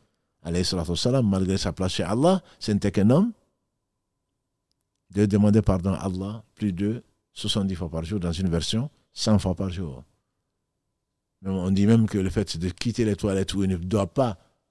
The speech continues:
utiliser la langue pour appeler Allah, puisqu'on ne doit pas parler dans les toilettes, hein, on dit qu'en sortant, il disait, « Ghufranak ».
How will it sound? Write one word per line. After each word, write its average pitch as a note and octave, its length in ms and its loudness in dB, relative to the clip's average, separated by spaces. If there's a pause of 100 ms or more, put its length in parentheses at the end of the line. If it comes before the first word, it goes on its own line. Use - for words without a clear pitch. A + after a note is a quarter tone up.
(200)
utiliser C#3+ 360 4
la A#2+ 100 4
langue A#2+ 460 4 (1200)
pour A2 200 2
appeler G2 260 4
Allah, G#2 340 0
puisqu'on F#2+ 240 -2
ne F2+ 40 2
doit E2+ 120 0
pas F#2+ 120 -2
parler G#2 240 2
dans G#2+ 100 4
les G2+ 100 2
toilettes, A#2 360 2
hein, D#3 120 -2 (280)
on F#2+ 120 6
dit A2+ 120 8
qu'en A#2 160 12
sortant, C#3+ 380 6
il C3+ 80 2
disait, « A2 240 0
Ghufranak ». G2 840 -4